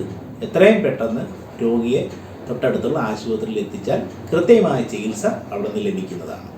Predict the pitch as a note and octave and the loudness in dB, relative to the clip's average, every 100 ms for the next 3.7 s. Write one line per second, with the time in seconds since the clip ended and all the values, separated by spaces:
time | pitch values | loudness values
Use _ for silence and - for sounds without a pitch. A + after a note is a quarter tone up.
0 | - - - - - D3+ D#3+ G3+ A3 F3+ | -14 -14 -12 -12 -10 -2 4 4 6 10
1 | G3 - C#3+ - D3 E3 F#3+ A3 A3+ E3 | 10 8 4 2 6 8 8 8 4 0
2 | - E3 E3+ E3+ D#3 C#3 C3 C3 D3 D#3 | 0 0 2 4 4 2 4 4 4 4
3 | F3 F3 B2+ A2+ - F#2 | 4 6 4 2 0 -2